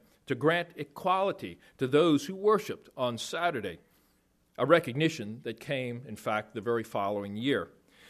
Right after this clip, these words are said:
By the late eighteen fifties, the Ezekiel household had experienced financial reversals, I think I could put it,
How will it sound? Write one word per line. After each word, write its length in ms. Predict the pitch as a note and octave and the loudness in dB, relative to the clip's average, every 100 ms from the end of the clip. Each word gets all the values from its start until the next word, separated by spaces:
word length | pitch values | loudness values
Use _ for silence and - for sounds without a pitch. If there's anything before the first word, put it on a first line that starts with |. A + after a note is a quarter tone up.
| - - | -2 4
By 100 | F#3 | 6
the 80 | |
late 180 | A3+ C#4 | 6 4
eighteen 320 | B3 - F#3+ | 0 -2 -2
fifties, 580 | D#3+ A#3 B3+ D#3+ C3 - | 0 0 0 0 0 0
the 120 | D3 | -2
Ezekiel 420 | C#3 F#3 G3 D#3 C#3 | 0 -2 -4 -4 -2
household 580 | E3+ F3+ - B2+ A#2+ | -2 -2 2 2 2
had 80 | C3+ | 0
experienced 640 | A#2 - - F3 D#3 - - _ _ _ | -6 -6 0 2 2 -2 -14 _ _ _
financial 520 | - F3 F3 F3+ - B2+ | -2 0 2 0 0 0
reversals, 800 | A#2+ A#2 E3+ E3 - G#2 F#2 C3+ | 0 6 8 8 6 -4 -6 -8
I 140 | G#2+ | -10
think 260 | - A#2+ A#2 | -8 -8 -4
I 140 | G#2+ | -6
could 180 | A2 - | -6 -8
put 220 | - A#2 | -2 0
it, 160 | - | 0